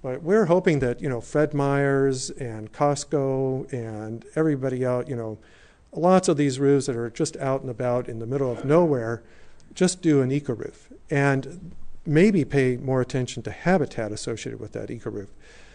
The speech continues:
So, uh, so anyway, so, you know, that's kind of where we're trying to just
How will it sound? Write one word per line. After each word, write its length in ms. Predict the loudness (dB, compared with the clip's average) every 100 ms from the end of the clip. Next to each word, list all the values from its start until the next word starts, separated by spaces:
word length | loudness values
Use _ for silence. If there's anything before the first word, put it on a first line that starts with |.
| -20 -12
So, 540 | -2 -2 -2 -4 -8 -6
uh, 300 | -8 -6 -10 -12
so 160 | 4 6
anyway, 240 | 6 4
so, 260 | 2 6 8 12 12 10 6
you 80 | 0
know, 180 | -4 -8 -16 -2
that's 220 | 4 4 6
kind 180 | 6
of 60 | 8
where 100 | 6
we're 80 | 4
trying 300 | 2 0 0
to 60 |
just 240 | -2 -4